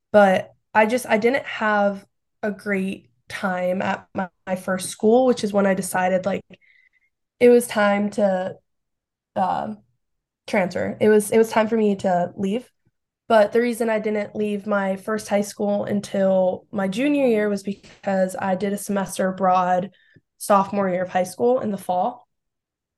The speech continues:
And when I came back from that, I had hoped something would have changed from my first high school, and, uh,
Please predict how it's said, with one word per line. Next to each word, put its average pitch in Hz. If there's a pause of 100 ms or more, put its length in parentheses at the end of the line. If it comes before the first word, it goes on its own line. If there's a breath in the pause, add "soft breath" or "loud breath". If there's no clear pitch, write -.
(280)
And 202 (440)
when 226
I 214
came 214
back 190
from 202
that, 190 (440)
I 196
had 196
hoped -
something 196 (440 loud breath)
would 226
have 208
changed 196
from 196
my 185
first 185
high 190
school, 190
and, 180
uh, 175